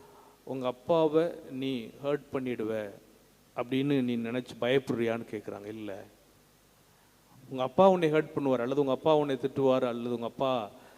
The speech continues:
உன்னை தண்டிப்பார், அடிப்பார்னு பயப்படுறியா?" என்று அவர்கள் கேட்கிறார்கள். "No. Will, is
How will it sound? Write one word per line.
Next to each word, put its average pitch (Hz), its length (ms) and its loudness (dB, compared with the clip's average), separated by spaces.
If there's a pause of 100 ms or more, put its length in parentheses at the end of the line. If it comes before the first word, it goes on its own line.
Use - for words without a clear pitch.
(260)
உன்னை 127 240 -4
தண்டிப்பார், 131 540 0
அடிப்பார்னு 139 520 0
பயப்படுறியா?" 135 540 4 (160)
என்று 127 440 -4
அவர்கள் 151 300 4
கேட்கிறார்கள். 117 560 -8
"No. 113 80 -18 (280)
Will, 123 140 -10 (580)
is 123 120 -12